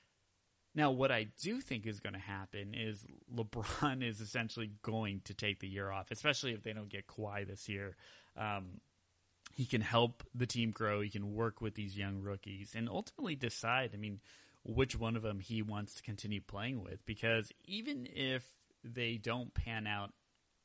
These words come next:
on this L A Lakers team with LeBron James, there's still a trade chip that could be, that could be used with Luol Deng's <laughs> expiring contract to get,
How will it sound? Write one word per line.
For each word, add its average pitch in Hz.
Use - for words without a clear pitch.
on 147
this 135
L 117
A 110
Lakers 101
team 98
with 143
LeBron 98
James, 92
there's 120
still 135
a 110
trade 101
chip -
that 95
could 117
be, 104
that 98
could 160
be 131
used 104
with 110
Luol 107
Deng's 104
<laughs> -
expiring 110
contract 104
to 110
get, 101